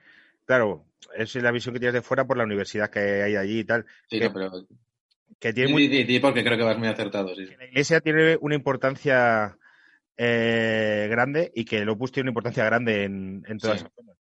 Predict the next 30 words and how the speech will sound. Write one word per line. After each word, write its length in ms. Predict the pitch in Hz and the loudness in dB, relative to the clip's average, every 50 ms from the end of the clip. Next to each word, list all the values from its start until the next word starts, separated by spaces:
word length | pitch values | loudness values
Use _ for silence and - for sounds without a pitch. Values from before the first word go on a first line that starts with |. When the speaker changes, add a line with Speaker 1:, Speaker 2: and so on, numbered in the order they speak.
| _ _ _ _ _ _ _ _ _ _ _ _ _ _ | _ _ _ _ _ _ _ _ _ _ _ _ _ _
Speaker 2:
Bueno, 160 | - 117 113 98 | -8 -6 -4 -4
al 40 | 95 | -4
final, 300 | - 98 90 95 101 107 | -6 -6 -4 -2 -2 -2
aunque 260 | 110 101 104 95 95 | -2 -2 -4 -8 -8
solo 200 | 92 - 104 107 | -6 -4 -4 -4
sea 180 | 107 - 120 113 | -2 0 0 0
a 40 | 110 | 0
nivel 280 | 110 107 110 110 107 | 0 0 0 0 0
económico, 460 | 107 98 104 98 101 110 113 110 123 123 | 0 -2 -2 -4 -4 -4 -4 -2 -2 0
la, 180 | 113 101 95 95 | 0 -2 -2 -4
la 180 | 95 95 90 - | -6 -8 -8 -8
clínica 320 | - 98 95 101 98 110 | -8 -8 -6 -6 -4 -4
universitaria 600 | 107 104 104 98 - 107 101 104 104 101 104 104 | -4 -4 -4 -6 -6 -6 -4 -4 -2 0 0 0
y 40 | 104 | 0
la 80 | 101 | 0
Universidad 440 | 98 98 101 101 101 - - 104 101 | 0 0 0 -2 -2 -2 -2 -2 -2
de 60 | 101 101 | 0 0
Navarra, 420 | 98 98 98 101 104 110 117 127 | 0 0 0 0 -2 -2 -6 -8
digamos, 460 | 123 104 98 101 110 127 - _ _ _ _ | -8 -8 -8 -8 -10 -10 -14 _ _ _ _
que 100 | - 101 | -20 -18
son 200 | - - 98 95 95 | -16 -14 -14 -12 -10
del 140 | 98 95 98 | -8 -6 -6
Opus, 300 | 101 101 123 139 - _ _ _ - - - - - - _ _ _ _ _ _ | -8 -8 -10 -16 -18 _ _ _ -20 -20 -20 -20 -20 -20 _ _ _ _ _ _
joder, 280 | _ - - 90 92 92 | _ -14 -10 -10 -8 -8
son 120 | 92 90 | -8 -8
dos 120 | 90 92 101 | -8 -8 -8
instituciones 580 | 98 101 101 95 98 95 104 101 101 104 104 | -6 -6 -6 -6 -6 -4 -2 -2 -2 -2 -2
que 80 | - 110 | -4 -4
mueven 580 | 98 98 101 101 107 110 110 101 92 85 - - | -4 -4 -4 -2 0 0 0 0 -2 -4 -6 -4
prácticamente 1300 | - 101 101 104 101 101 95 95 95 98 101 98 95 95 95 92 92 90 90 90 92 90 90 90 92 | -4 -2 -2 -2 -2 -2 -2 -4 -4 -2 -2 0 0 -2 -4 -4 -6 -6 -6 -6 -8 -10 -12 -14 _